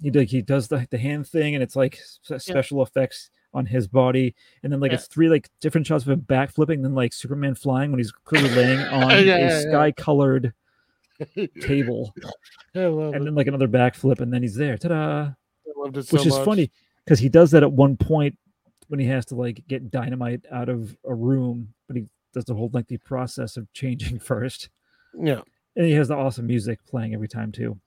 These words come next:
Speaker 2: There-, here's the quote, though, from the professor. He is, the professor is warning him, like, "Hey, you know, there's problems. We will wire your arms and legs with powerful transistors of death rays. You'll be powered by a tiny nuclear reactor.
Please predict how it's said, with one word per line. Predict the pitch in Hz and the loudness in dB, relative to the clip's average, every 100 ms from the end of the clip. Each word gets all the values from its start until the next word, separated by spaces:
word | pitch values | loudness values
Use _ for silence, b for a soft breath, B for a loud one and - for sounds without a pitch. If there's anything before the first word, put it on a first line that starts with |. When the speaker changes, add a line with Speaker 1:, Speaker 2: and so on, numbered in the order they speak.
| _ _ _ _ _ - | _ _ _ _ _ -8
Speaker 2:
There-, | 160 165 | -6 -2
here's | 170 156 | -2 -2
the | 160 | -4
quote, | - 185 175 139 | 4 4 6 2
though, | 127 | -2
from | 113 131 | -4 -6
the | 127 | -6
professor. | 113 165 165 135 135 | -2 -2 -2 -4 -2
He | 180 | -2
is, | 202 | -4
the | - | -12
professor | _ 220 247 269 | _ -8 -6 -6
is | 262 | -4
warning | 220 262 294 208 | -4 -4 -4 -4
him, | 143 131 139 139 | -4 -6 -10 -8
like, | 143 | -6
"Hey, | 156 226 196 131 | -6 -4 -6 -8
you | 139 | -8
know, | 143 151 | -6 -6
there's | 160 | -8
problems. | - 202 143 113 b b b b b - | -6 -6 -6 -12 b b b b b -8
We | 147 160 | 4 6
will | 165 151 | 8 6
wire | 165 185 | 6 8
your | 185 180 | 8 6
arms | 180 185 165 | 6 4 2
and | 160 | 2
legs | 160 175 139 | 2 2 0
with | 135 - | -6 -2
powerful | 156 160 156 160 | 2 4 2 -2
transistors | 156 151 135 160 156 120 | -2 -2 -2 -4 -4 -4
of | 117 | -4
death | 113 156 139 | -2 -2 -2
rays. | 123 98 - 143 | -8 -8 -14 -10
You'll | 139 | -8
be | 139 | -8
powered | - 214 202 | 0 2 2
by | 147 139 | 0 -4
a | 131 | -6
tiny | - - 180 190 180 | -10 -4 0 0 0
nuclear | 170 185 180 165 143 | 0 -2 -2 -2 -2
reactor. | 139 143 170 - - - | -2 -2 -4 -8 -20 -20